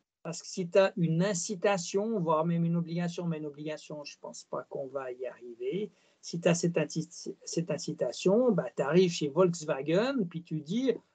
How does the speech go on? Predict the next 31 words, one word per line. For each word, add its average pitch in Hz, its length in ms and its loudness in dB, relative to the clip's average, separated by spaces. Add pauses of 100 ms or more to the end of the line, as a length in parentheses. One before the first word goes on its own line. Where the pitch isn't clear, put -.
(140)
moi, 220 420 4
je 165 160 -8
vais 147 100 -6
une 135 120 -10
V 175 220 -6
two 202 200 -4
G 220 420 -4
parce 151 200 -8
qu'elle - 480 -12
équilibre 175 400 -4
le 170 80 4
réseau, 156 580 0
elle 135 120 -8
stocke, 196 540 -4 (520)
elle 143 120 -6
redonne 180 340 4
au 190 60 -4
mois 180 160 -2
de 170 60 -10
février 170 640 0
parce 143 280 -10
qu'il 139 200 -6
y 135 60 -6
a 123 60 -6
du 131 120 -14
brouillard, 139 540 -2
il 135 100 -6
fait 135 140 -8
froid, 120 240 -12
et 117 60 -16
cetera. 190 680 -6